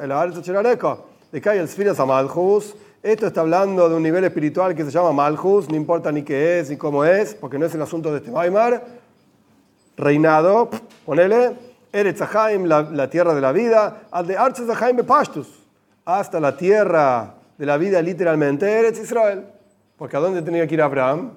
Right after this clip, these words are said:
A Eretz Canaán, a la tierra de Canaán, que posteriormente sería la tierra de Israel. Entonces acá tenemos, en este parrafito el Rebbe explicó estas dos formas de andar. Lech lecho, milemato lemailo,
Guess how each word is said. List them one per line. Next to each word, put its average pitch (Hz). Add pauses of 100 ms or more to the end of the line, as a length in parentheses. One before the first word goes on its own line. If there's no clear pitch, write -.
(140)
A 170
Eretz 196
Canaán, 165 (480)
a -
la 131
tierra 170
de 143
Canaán, 143 (240)
que 135
posteriormente 214
sería 247
la 220
tierra 202
de 175
Israel. 135 (420)
Entonces 165
acá 220
tenemos, 214
en 180
este 190
parrafito 180
el 170
Rebbe 180
explicó 143 (1200)
estas 170
dos 180
formas 175
de 180
andar. 233 (260)
Lech 190
lecho, 143 (280)
milemato 165
lemailo, 165